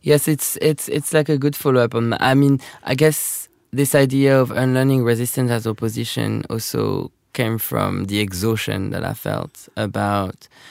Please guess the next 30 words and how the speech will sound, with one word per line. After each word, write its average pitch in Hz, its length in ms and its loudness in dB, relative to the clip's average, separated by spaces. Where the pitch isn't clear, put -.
you 117 100 0
know, 117 120 4
when 107 200 0
you 107 100 2
bump 113 320 0
into 107 380 -2
a 92 80 -2
concrete 107 520 -4
wall 98 280 0
that 98 140 -2
is 95 200 -4
way 104 360 0
too 104 420 -4
thick, - 420 -8
way 101 300 -4
too - 180 -10
big 101 300 -6
for - 160 -6
you 98 160 -4
to - 120 -14
destroy, 107 600 0
you 107 140 -2
have 104 100 -2
to - 100 -10
think 107 300 -2
of 101 200 -2
other 101 280 -2
ways. - 480 -6
And 127 160 2
so 117 760 4